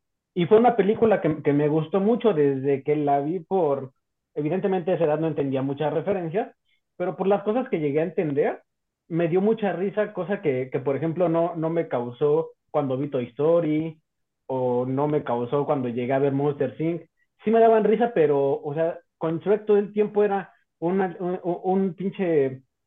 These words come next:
una escena y risa, otra escena y risa. O sea, cada escena tiene una parte de risa. Son pocas escenas en las que no, en las que no ríes, que ya es un poquito más como al final cuando encuentran a Fiona, ya se, se, se da este,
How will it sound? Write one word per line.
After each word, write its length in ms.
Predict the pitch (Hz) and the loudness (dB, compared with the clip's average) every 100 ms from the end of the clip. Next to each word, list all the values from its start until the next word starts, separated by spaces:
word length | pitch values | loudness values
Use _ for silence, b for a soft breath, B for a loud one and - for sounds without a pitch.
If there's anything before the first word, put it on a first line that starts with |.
| _ _ _ _ - | _ _ _ _ 0
una 180 | 220 240 | 2 4
escena 400 | 226 254 302 - | 2 2 0 0
y 80 | 156 | 0
risa, 340 | 165 180 160 | 2 2 2
otra 180 | 226 262 | 0 0
escena 320 | 233 247 269 | -2 -2 0
y 60 | 202 | 0
risa. 300 | 170 170 160 | -2 -2 -4
O 20 | |
sea, 160 | 170 - | -4 -4
cada 200 | 240 233 | -2 -2
escena 360 | 226 226 233 226 | -2 -2 -2 -2
tiene 200 | 208 214 | -2 0
una 200 | 202 156 | -2 -2
parte 320 | 180 180 175 | -4 -4 -4
de 140 | 131 | -2
risa. 400 | 127 165 160 113 - _ _ _ _ - | -2 -4 -6 -10 -12 _ _ _ _ -2
Son 220 | 185 202 | 0 2
pocas 320 | 220 220 214 | 2 4 2
escenas 420 | 180 180 180 190 160 | 2 0 0 0 0
en 140 | 127 | 0
las 180 | 127 123 | -2 -2
que 120 | 135 | -2
no, 440 | 135 147 147 156 | 0 2 2 0
en 160 | 135 135 | -4 -4
las 180 | 131 131 | -4 -2
que 100 | 139 | -2
no 180 | 147 160 | 2 2
ríes, 400 | 180 220 330 415 _ _ _ _ _ _ _ _ _ - | 0 0 -2 -6 _ _ _ _ _ _ _ _ _ -8
que 380 | 143 127 127 127 | -6 -4 -4 -2
ya 180 | 143 147 | 0 0
es 120 | 147 | 0
un 80 | 160 | -2
poquito 280 | 143 156 160 | -2 0 2
más 200 | 151 156 | 2 2
como 200 | 165 135 | 0 -2
al 120 | 123 | -4
final 260 | 135 127 143 | -4 -2 -2
cuando 200 | 139 123 | -2 -4
encuentran 340 | 127 139 143 | -4 -2 -4
a 80 | 113 | -4
Fiona, 480 | 120 131 151 156 135 | -4 -2 -2 -2 -2
ya 180 | 127 127 | -4 -8
se, 160 | - 131 | -8 -4
se, 280 | 131 123 | -2 -2
se 140 | 120 120 | -4 -2
da 120 | 135 | -2
este, 400 | 131 127 107 | -2 -2 -2